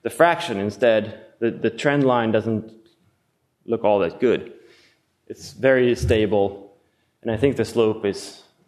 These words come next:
zero or inf-, infinity or whatever you wanna call it, right? So what I did instead of looking at the total then,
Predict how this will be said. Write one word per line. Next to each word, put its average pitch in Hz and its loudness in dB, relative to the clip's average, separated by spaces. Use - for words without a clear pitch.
zero 98 0
or 92 -8
inf-, 107 -10
infinity 104 -2
or 95 0
whatever 95 -4
you 92 -6
wanna 90 -8
call 90 -4
it, 87 -10
right? 95 -16
So 139 4
what 139 4
I 139 4
did 160 4
instead 143 0
of 113 -6
looking 123 0
at 104 -4
the 113 -2
total 156 2
then, 92 -6